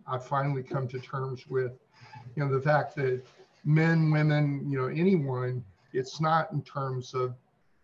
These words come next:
how, you know, what we are doing to earn, um, an income. It's more, how are we being productive to give back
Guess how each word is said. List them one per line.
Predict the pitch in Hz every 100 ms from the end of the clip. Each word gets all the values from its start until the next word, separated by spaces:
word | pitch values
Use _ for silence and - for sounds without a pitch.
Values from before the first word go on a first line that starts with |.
| _ _ _ _ _
how, | - - 143 143 190 151
you | 139
know, | 127
what | 123 160 160
we | 156
are | 143 127
doing | 143 139 135
to | 123 -
earn, | 135 131 127 147 - _ _ 120
um, | 120 120 123 -
an | 127 135
income. | 143 135 123 117 123 123 - _ -
It's | - - 143
more, | 139 135 127
how | 151 151 151
are | 139
we | 127 127 123 123 _ _ _ _ - 127
being | 139 135 123
productive | - 127 117 131 - 127 117 - _ _ _
to | - 127
give | 127 123
back | - 135 127